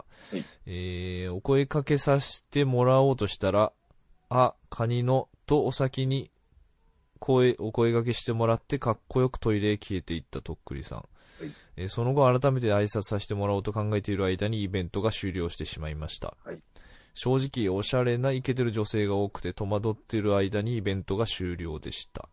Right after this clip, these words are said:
Speaker 1: なるほど。
Speaker 2: えー、また都内などに来られる際は改めて挨拶したいと思います。
Speaker 1: はい。
Speaker 2: えー、今回は海苔巻きせんべいのようなコスプレをしたラシマンさんは来られてなかっ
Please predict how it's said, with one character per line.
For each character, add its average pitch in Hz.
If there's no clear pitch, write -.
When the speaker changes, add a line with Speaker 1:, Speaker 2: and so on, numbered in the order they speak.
Speaker 1:
な 76
る -
ほ 85
ど。 76
Speaker 2:
え 52
ー、 -
ま 85
た 151
都 156
内 156
な 127
ど 127
に 143
来 123
ら 113
れ 107
る 98
際 90
は 76
改 87
め 92
て 113
挨 104
拶 95
し -
た 87
い 87
と 95
思 80
い 73
ま 65
す。 -
Speaker 1:
は -
い。 -
Speaker 2:
え 78
ー、 -
今 127
回 113
は 131
海 76
苔 120
巻 127
き -
せ 110
ん 110
べ 104
い -
の 98
よ 98
う 101
な 123
コ 117
ス -
プ 113
レ 107
を 98
し -
た 95
ラ 90
シ 104
マ 101
ン 101
さ -
ん 101
は 110
来 110
ら 104
れ 98
て -
な 90
か 90
っ -